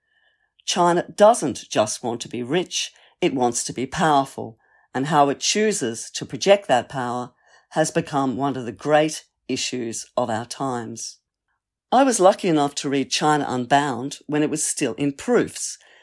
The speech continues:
and I was immediately struck with the freshness of the eye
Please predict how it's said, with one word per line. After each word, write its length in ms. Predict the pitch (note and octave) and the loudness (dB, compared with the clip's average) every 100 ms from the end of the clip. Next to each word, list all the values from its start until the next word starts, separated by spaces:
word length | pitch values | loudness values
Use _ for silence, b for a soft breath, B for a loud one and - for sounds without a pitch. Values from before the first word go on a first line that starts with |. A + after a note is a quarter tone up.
| b - | b -2
and 120 | D3+ | 2
I 60 | |
was 160 | D3 D3 | 2 2
immediately 560 | D#3+ E3+ A#3 - D3 B2+ | 2 2 2 0 -2 -2
struck 540 | - - F3 B2+ - _ _ - | -4 -2 -2 -2 -8 _ _ -6
with 140 | D#3+ | -4
the 80 | C#3+ | -4
freshness 640 | - G3 F#3+ - D#3 - | 2 4 4 0 -2 -2
of 100 | D3 | -4
the 140 | C#3 - | -4 -4
eye 460 | C3+ B2 B2 B2+ | -2 -2 -4 -6